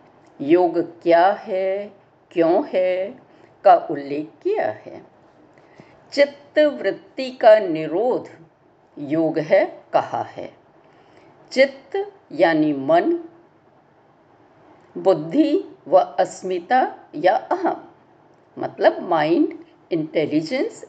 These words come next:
and ego, इसका निरोध, ये न हुए, इसको रोको। सामान्य जीवन में इस चित्त के अनुसार ही व्यक्ति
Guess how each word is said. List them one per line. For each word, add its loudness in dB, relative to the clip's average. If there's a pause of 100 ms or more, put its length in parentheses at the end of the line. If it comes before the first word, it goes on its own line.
(100)
and 0
ego, -2 (2750)
इसका 0
निरोध, 0 (200)
ये 0
न 0
हुए, -4 (300)
इसको -4
रोको। -8 (1300)
सामान्य 2
जीवन 0
में -8 (500)
इस -4
चित्त -4
के 4
अनुसार 2
ही -12 (460)
व्यक्ति -2